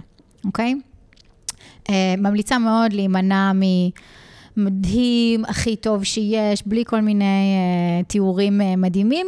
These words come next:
כי צריך להיות, אה, צנועים בתקשורת, כל אחד חושב שהמוצר שלו מדהים, וזה טוב, אני בעד, אבל אל תשכחו שהכתבים האלה מקבלים, אה, עשרות פניות כאלה ביום, והם צריכים לסנן. אז באמת, לקחת את התמצית ו-, אה,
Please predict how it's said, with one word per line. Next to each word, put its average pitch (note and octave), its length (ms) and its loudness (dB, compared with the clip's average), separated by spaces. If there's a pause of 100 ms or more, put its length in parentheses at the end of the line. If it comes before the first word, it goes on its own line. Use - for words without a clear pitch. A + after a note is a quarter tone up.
כי F#3 360 -2
צריך - 240 -6
להיות, G3+ 260 -2
אה, F3 100 -2
צנועים F#3+ 360 -2
בתקשורת, G3+ 680 -4
כל G3+ 180 -4
אחד E3+ 240 -6
חושב E3 360 -6
שהמוצר E3 500 -4
שלו E3+ 200 -4
מדהים, G3 360 0
וזה F#3+ 160 -4
טוב, A#3+ 420 -2 (140)
אני G3 160 -4
בעד, A3 440 -2
אבל F#3 260 -4 (440)
אל A3 80 -2
תשכחו G#3+ 400 -4
שהכתבים G3+ 640 -2
האלה A3 420 2
מקבלים, G3 440 -2
אה, G#3 40 0 (640)
עשרות G#3 360 -2
פניות G3 320 0
כאלה F#3 280 0
ביום, A#3 520 0
והם F3 180 -2
צריכים F#3+ 260 -2
לסנן. E3+ 500 -2
אז E3+ 120 -4
באמת, A3 440 -2 (280)
לקחת G#3+ 380 -4
את F#3+ 180 -6
התמצית F#3+ 1160 -4
ו-, F3+ 120 -4 (440)
אה, B3 60 -6